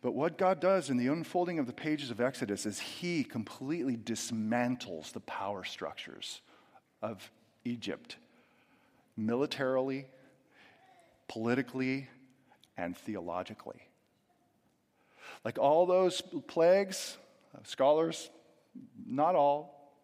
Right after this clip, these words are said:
but many, believe were targeted very specifically like torpedoes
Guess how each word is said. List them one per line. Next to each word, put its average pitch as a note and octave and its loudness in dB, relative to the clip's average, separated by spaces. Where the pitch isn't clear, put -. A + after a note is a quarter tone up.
but C3+ -4
many, C3+ 2
believe C#3+ 4
were B2+ 0
targeted C3+ 0
very D#3 2
specifically G2+ -4
like C#3 4
torpedoes B2+ -2